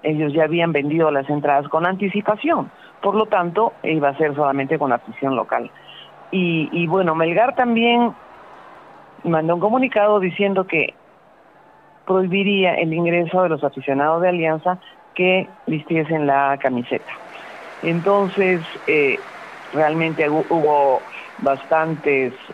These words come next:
mm, mensajes también del Comando Sur, quizás un poco amenazantes, diciendo que sí o sí iban a entrar,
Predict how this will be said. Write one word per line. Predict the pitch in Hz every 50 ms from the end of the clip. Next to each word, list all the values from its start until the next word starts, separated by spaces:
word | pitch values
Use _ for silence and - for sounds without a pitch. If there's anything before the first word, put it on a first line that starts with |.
| - -
mm, | - - - - - - - - - - - - -
mensajes | 156 160 147 139 - 220 220 220 208 202 196 185
también | 185 175 165 180 202 220 220 208 196
del | 175 160 143
Comando | - 151 156 165 175 175 170 170 170
Sur, | 160 - 269 277 277 285 269 202 -
quizás | 131 131 131 - 156 156 151 -
un | 151 156 143
poco | - 170 165 - - 147 139 135
amenazantes, | 131 139 139 139 139 135 139 135 - 214 240 247 233 220 190 185
diciendo | 151 156 147 143 160 156 143 135
que | 127 135 127
sí | - 160 147
o | 135 131
sí | - - 160
iban | 139 143 143
a | 151
entrar, | 180 202 214 247 254 254 254 254